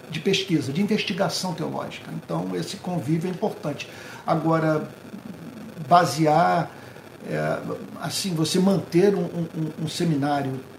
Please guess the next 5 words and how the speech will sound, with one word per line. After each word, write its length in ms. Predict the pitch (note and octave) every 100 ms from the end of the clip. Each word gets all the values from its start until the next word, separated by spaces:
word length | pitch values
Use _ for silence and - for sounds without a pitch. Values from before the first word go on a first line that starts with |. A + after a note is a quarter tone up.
| -
teológico 640 | F3 D#3+ D3 D3 C3+ -
somente 600 | - E3 C#3+ E3 F3 -
na 140 | D#3 D3
base 640 | C3 D3 D#3 D#3 B2 C#3
do, 580 | C3+ B2+ C#3+ C#3 C3+